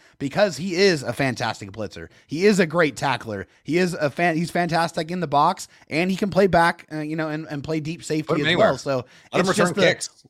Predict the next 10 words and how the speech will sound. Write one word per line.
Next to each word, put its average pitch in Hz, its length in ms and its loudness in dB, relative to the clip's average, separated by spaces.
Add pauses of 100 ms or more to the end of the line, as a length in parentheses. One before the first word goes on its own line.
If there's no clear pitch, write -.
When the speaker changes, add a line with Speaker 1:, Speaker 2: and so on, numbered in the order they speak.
(120)
Speaker 1:
how 202 400 4
do 190 220 0
I 160 260 2
use 175 340 -4
Derwin 160 340 0
James 151 640 -4
at 151 220 -2
the 135 160 -6
utmost 147 480 -4
effectiveness? 139 760 -4